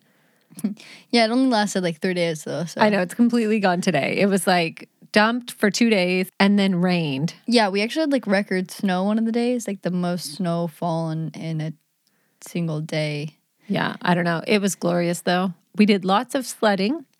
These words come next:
Speaker 2: and snowman building, and it's all gone now. So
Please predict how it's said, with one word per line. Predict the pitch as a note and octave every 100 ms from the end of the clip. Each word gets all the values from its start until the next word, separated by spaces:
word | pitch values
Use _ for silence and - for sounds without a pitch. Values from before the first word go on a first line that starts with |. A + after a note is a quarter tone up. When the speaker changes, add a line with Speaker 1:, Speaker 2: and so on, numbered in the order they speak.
| _ -
Speaker 2:
and | F3+ F3 F3 -
snowman | - G3+ G#3 F3+ F3
building, | D3+ D3+ D#3 F#3+ -
and | E3+ D#3+ E3
it's | E3 G3
all | F#3+
gone | G3+ A3+ B3
now. | C4 E3 - _
So | - - F3+ F3 F3